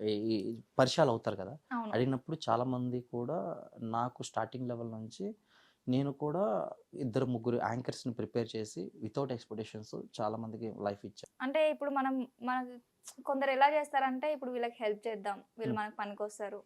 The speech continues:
Speaker 1: Hmm.
Speaker 2: ఇలాంటి ఎక్స్‌పెక్టేషన్స్ ఏమైనా పెట్టుకున్నారా?
Speaker 1: Hmm. అసలు మనం హెల్ప్ చేసేటప్పుడు ఎటువంటి ఎక్స్‌పెక్టేషన్స్ పెట్టుకోకూడదు మేడం.
Speaker 2: పెట్టుకోకూడదు.
Speaker 1: అలాంటి ఎప్పుడు పెట్టుకోకూడదు. హెల్ప్ చేసేటప్పుడు కూడా ఎక్స్‌పెక్టేషన్స్ పెట్టుకుంటే,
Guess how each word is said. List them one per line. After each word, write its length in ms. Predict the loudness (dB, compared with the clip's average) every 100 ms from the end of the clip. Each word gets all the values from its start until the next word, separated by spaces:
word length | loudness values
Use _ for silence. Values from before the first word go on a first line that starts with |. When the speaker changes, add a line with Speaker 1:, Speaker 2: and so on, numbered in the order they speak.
| -4 -2
Speaker 1:
Hmm. 280 | -2 -4
Speaker 2:
ఇలాంటి 220 | -4 -2 -4
ఎక్స్‌పెక్టేషన్స్ 540 | -4 -4 -4 -4 -6
ఏమైనా 180 | -4 -6
పెట్టుకున్నారా? 520 | -8 -2 -2 -2 -8 _ _ _ _ _ _ -2
Speaker 1:
Hmm. 140 | -2 -4
అసలు 220 | -2 2
మనం 120 | 2 4
హెల్ప్ 260 | 2 2
చేసేటప్పుడు 320 | 0 0 0
ఎటువంటి 280 | -2 0 0
ఎక్స్‌పెక్టేషన్స్ 540 | -2 -2 -4 -4 -6 -6
పెట్టుకోకూడదు 400 | -2 0 0 -4
మేడం. 240 | -8 -12 _ _ _ _ -14
Speaker 2:
పెట్టుకోకూడదు. 340 | -14 -2 2 2
Speaker 1:
అలాంటి 280 | 0 -2
ఎప్పుడు 480 | -4 -6 -6 -2 -2
పెట్టుకోకూడదు. 500 | -2 -4 -4 -6 -10 -18 _ _ -20 -4
హెల్ప్ 260 | -4 -2 -4
చేసేటప్పుడు 420 | -2 -4 -4 -4
కూడా 240 | -4 -4
ఎక్స్‌పెక్టేషన్స్ 640 | -6 -6 -6 -6 -6 -8 -8
పెట్టుకుంటే, 640 | -6 -6 -6 -6 -8 -8